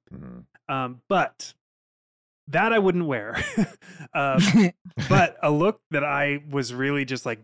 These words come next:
Speaker 2: "Damn, that's a, that's something that I do wanna wear," is a tuxedo shirt with no tie and that fucking robe.
Speaker 3: Right.
Speaker 1: Uh, yeah. Mm-hmm.
Speaker 2: Is that
Speaker 3: Yeah,
Speaker 2: robe? Do
Speaker 3: the
Speaker 2: you know if that's a, if that's a Volbrecht?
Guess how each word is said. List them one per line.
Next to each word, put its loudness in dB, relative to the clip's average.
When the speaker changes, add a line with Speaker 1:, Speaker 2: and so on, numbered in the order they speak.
Speaker 2:
"Damn, -4
that's -6
a, -8
that's -4
something -6
that -4
I -4
do -6
wanna -8
wear," -6
is -6
a -6
tuxedo -4
shirt -4
with -12
no -4
tie -4
and -6
that -10
fucking -4
robe. -4
Speaker 3:
Right. 2
Speaker 1:
Uh, -2
yeah. -2
Mm-hmm. -12
Speaker 2:
Is 0
that 2
Speaker 3:
Yeah, 4
Speaker 2:
robe? 2
Do 0
Speaker 3:
the 2
Speaker 2:
you 2
know 0
if -2
that's -4
a, -4
if -6
that's -4
a -2
Volbrecht? -6